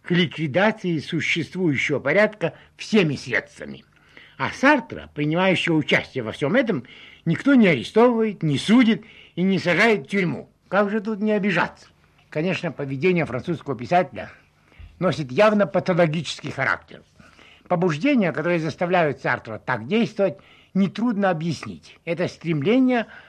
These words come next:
обратить на себя внимание. Лет двадцать тому назад Сартр был одним из самых читаемых авторов Франции и главой так называемых экзистенциалистов.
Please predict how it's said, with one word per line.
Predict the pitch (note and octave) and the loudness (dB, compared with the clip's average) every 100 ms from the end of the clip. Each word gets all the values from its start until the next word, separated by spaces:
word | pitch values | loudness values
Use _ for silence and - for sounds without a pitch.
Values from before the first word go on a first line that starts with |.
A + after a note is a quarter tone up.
| - | -8
обратить | D#3 D#3+ D#3+ - A3+ E3+ | -4 0 -2 0 0 0
на | F#3 | -4
себя | D3 D#3+ C#3 F3 | -4 -2 0 0
внимание. | D#3 D#3 F2+ D#2 C#2+ D#2 _ _ _ _ _ _ _ | -2 -2 -2 -4 -12 -20 _ _ _ _ _ _ _
Лет | D#3 F#3+ G#3 D3 | -4 0 0 2
двадцать | A#3+ A3+ F#3+ C#3 | 0 2 -2 -2
тому | E3+ D#3+ | -2 0
назад | D#3 F3+ A#3+ - - - | -2 0 0 0 -10 -6
Сартр | F#3+ G3+ - | 0 0 0
был | D#3 F3 | -6 -2
одним | F3+ F#3+ G3+ | 0 0 0
из | E3+ | -2
самых | - A#3+ A#3+ - | 0 0 0 -2
читаемых | - A3 G3+ F#3+ D#3 | -2 4 4 2 0
авторов | C3+ - F#2+ D#2+ - _ - _ | -2 -2 -10 -14 -16 _ -20 _
Франции | - F3 G#3+ G#3+ A#3+ A3+ G3 | -4 0 0 0 -4 -4 -6
и | D3+ | -4
главой | D#3+ D#3+ D3+ C4 | 0 2 2 0
так | B3+ G#3+ F#3 | 2 2 2
называемых | F3+ E3+ G#3 A3 G#3 G3 | -2 2 2 4 0 -2
экзистенциалистов. | G#3 D#3+ F3 - D3 - F#3+ B2+ - - | -4 -2 -4 -4 -6 -2 -2 -4 -12 -18